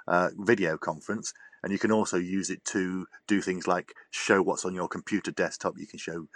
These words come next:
presentations, you can play videos, uh, that everybody can watch. And, and not only that, but, um, the big, the big group can split up into smaller groups.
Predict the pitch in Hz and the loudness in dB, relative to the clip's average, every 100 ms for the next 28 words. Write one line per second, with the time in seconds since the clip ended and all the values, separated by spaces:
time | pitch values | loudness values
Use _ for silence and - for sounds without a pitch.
0 | - - 95 90 85 90 90 98 85 85 | -14 -2 -2 -2 -4 -2 -2 -6 -8 -10
1 | 85 80 92 87 90 92 95 95 92 - | -10 -4 -4 -2 -4 -2 -2 -2 -4 -8
2 | - - - - 90 - 104 90 90 85 | -14 -18 -8 -2 -2 0 -4 -4 -6 -4
3 | 90 87 92 82 - - - - - - | -8 0 0 0 -10 -14 -14 -18 -8 -2
4 | - 107 104 104 117 90 95 - 95 95 | 0 2 4 4 4 4 4 2 -4 -4
5 | - - - 98 95 92 90 95 123 107 | -6 -16 -2 0 0 -2 -4 4 6 6
6 | - - 104 87 127 - 87 90 - 90 | -2 -2 -2 4 4 4 -2 -2 -6 -8
7 | - 113 110 101 101 - 120 123 98 85 | 0 2 2 -2 -4 0 4 6 4 2
8 | 73 80 - | -4 -8 -14